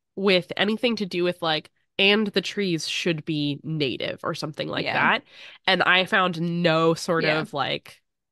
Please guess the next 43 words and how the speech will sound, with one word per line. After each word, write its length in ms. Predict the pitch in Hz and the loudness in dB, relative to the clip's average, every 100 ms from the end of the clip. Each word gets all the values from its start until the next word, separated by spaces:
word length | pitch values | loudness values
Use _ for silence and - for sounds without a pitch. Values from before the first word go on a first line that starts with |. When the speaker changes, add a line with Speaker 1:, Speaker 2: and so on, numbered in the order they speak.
| _ _ - | _ _ 2
Speaker 1:
implementation 720 | 202 190 180 170 160 - 175 - | 2 4 2 2 0 -2 -6 -2
of 180 | 165 160 | -2 -2
what 720 | 160 - 139 - - - - _ _ - | -10 0 2 2 -2 -12 -14 _ _ -12
tree 360 | - 175 139 | -4 -2 0
it 100 | - | -2
should 260 | - 165 - | -4 -8 -8
be. 360 | - 143 220 254 - - _ _ | -10 -6 -4 -6 -14 -20 _ _
Um, 240 | 196 185 - | 4 4 6
obviously, 400 | 190 226 311 330 | 4 6 4 4
we 120 | 269 | 4
don't 180 | 190 190 | 4 2
want 160 | 196 - | 2 0
invasive 540 | 196 143 156 202 185 | -2 0 -2 -2 -6
species 420 | - 214 233 220 | -6 -4 -2 -2
planted 340 | - 220 233 220 | 0 0 2 0
in 140 | 220 | 0
towns, 340 | 214 208 214 | 2 2 0
but 180 | - 214 | -4 -2
there 160 | 226 262 | 4 4
are 40 | |
so 560 | 233 - - 185 185 170 | 2 -6 -2 4 4 4
many 200 | 160 156 | 2 -2
considerations 920 | 156 147 151 147 147 - 160 156 - | -6 -8 -6 -4 -4 -2 -4 -4 -6
when 80 | 139 | -6
it 100 | - | -6
comes 340 | - 135 147 | -8 -8 -8
to 100 | - | -10
city 260 | - 151 156 | -8 -8 -8
trees. 480 | - 156 160 151 - - - | -4 -2 0 -2 -6 -20 -6
A 60 | 156 | 0
lot 240 | 180 165 | 6 6
of 100 | 175 | 6
these 220 | 180 180 - | 0 -6 -2
areas, 420 | 185 170 165 160 156 | 2 4 4 2 0
as 200 | 160 156 | -4 -2
we 60 | 160 | -2
noted, 300 | 165 165 156 | 0 0 -2
are 100 | 160 | -6
really 240 | 151 156 147 | -4 -6 -6
hot, 420 | - 160 220 - | -2 0 0 -2
so 180 | - 180 | -8 -4
you 100 | 160 | -2
need 200 | 160 | -2